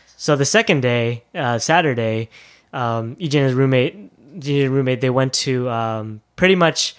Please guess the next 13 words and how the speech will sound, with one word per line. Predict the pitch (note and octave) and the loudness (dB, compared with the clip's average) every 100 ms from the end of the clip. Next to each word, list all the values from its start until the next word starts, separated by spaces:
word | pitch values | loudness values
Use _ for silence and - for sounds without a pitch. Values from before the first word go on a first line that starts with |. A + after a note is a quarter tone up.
| - _ | -20 _
like, | B2 A2 - | -10 -10 -10
quote | - D3+ | -2 0
unquote, | D3 C#3+ D3 B2+ | 0 0 -2 -2
go | B2 C3+ C3+ | 0 0 0
to, | - D#3 | -4 -4
go | D#3 C#3+ | 0 2
back | C#3+ C3 - | 2 0 -2
home, | C3 C#3 G3 - _ _ _ _ _ | -2 0 -2 -8 _ _ _ _ _
but | - B2+ | -6 -2
then | C#3 B2+ | 0 0
they, | B2+ B2 B2 B2 | 0 0 0 -2
instead, | F3+ C3+ - F3+ A#2+ | -4 -4 2 2 2
they | A#2 A#2 A2+ A#2+ | 0 -2 -2 -6